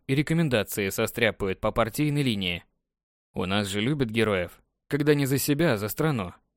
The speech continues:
Честь и хвала им. После руки умоют и будут дальше спокойно наблюдать за казино. «Я согласен»,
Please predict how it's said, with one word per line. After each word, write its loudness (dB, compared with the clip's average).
Честь -2
и 2
хвала 2
им. -2
После 2
руки 2
умоют 2
и -2
будут 0
дальше 0
спокойно -2
наблюдать 0
за -2
казино. -2
«Я 4
согласен», 0